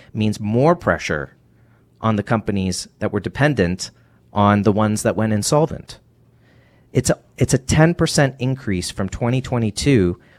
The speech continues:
which is the highest level since two thousand eleven. Now, they go on to talk about that Canadians are racking up their credit card spending as ninety-one percent of insolvent debtors had an outstanding credit card balance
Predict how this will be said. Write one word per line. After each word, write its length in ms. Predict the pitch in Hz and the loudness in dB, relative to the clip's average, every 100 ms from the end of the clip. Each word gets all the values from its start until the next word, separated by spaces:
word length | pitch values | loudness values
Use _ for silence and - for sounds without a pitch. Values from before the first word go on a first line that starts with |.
| - | -8
which 180 | 113 113 | -4 -4
is 100 | 101 | -4
the 80 | |
highest 500 | 101 - 120 127 123 | -6 -4 0 0 0
level 440 | 113 107 95 85 - _ _ | -2 -2 0 -4 -6 _ _
since 320 | - - 90 - | -8 -4 -4 -6
two 220 | - 120 | -4 -4
thousand 560 | - 104 104 98 90 - | -2 0 0 -2 -6 -8
eleven. 640 | 87 87 95 101 80 55 _ _ _ _ - | -12 -8 -4 -4 -4 -10 _ _ _ _ -14
Now, 100 | 85 | -8
they 120 | 113 | -4
go 180 | 127 117 | -2 -2
on 200 | 110 107 | -4 -6
to 100 | - | -8
talk 320 | - 107 - | -6 -4 -4
about 320 | 95 85 85 - _ - | -4 -4 -4 -8 _ -12
that 200 | 90 - | -12 -6
Canadians 560 | 101 110 113 95 90 | -4 -2 -2 -2 -2
are 100 | 92 | -2
racking 480 | 87 92 98 - 95 | -2 -2 -4 -4 -4
up 160 | 95 - | -4 -6
their 100 | 87 | -6
credit 280 | - 113 | -4 -4
card 260 | 117 90 85 | -4 -8 -10
spending 560 | - 85 80 82 80 92 _ _ - | -10 -8 -8 -8 -10 -14 _ _ -10
as 180 | 92 92 | -8 -4
ninety-one 720 | 92 98 120 135 139 123 117 | -2 0 0 -2 -2 -2 -4
percent 460 | - - 107 95 | -6 -6 -4 -4
of 100 | - | -6
insolvent 680 | 87 85 - 101 113 113 - | -8 -6 -2 0 0 -4 -4
debtors 500 | 107 98 82 78 - - _ | -2 -2 -2 -6 -8 -14 _
had 160 | - 95 | -8 -6
an 120 | 92 | -2
outstanding 600 | 107 110 - 110 101 98 | -2 -2 -2 -2 -2 -2
credit 280 | 92 117 139 | -2 -2 -2
card 300 | - 87 82 | -4 -6 -6
balance 480 | 82 78 78 82 | -8 -6 -8 -8